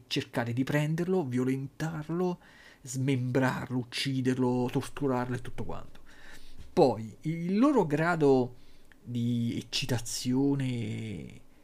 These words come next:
e praticamente questa situazione basata sugli istinti è così elevato che se loro stanno comunque insieme, quindi tutti questi scrociati stanno assieme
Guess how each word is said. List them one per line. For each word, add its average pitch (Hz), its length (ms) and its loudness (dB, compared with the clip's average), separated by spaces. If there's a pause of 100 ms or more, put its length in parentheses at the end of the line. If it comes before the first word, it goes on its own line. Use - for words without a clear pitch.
(320)
e 101 480 -8 (240)
praticamente 131 360 -4
questa 131 200 -2
situazione 135 880 -2 (380)
basata 123 340 0
sugli 127 240 0
istinti 127 520 -2
è 127 100 -4
così 190 400 0
elevato 135 480 0
che 151 120 -2
se - 260 0
loro 247 420 2
stanno 160 500 0
comunque 143 440 2
insieme, 127 640 -2
quindi 131 240 0
tutti 165 260 -6
questi 151 500 0 (720)
scrociati 147 960 0
stanno 131 400 -2
assieme 107 680 -4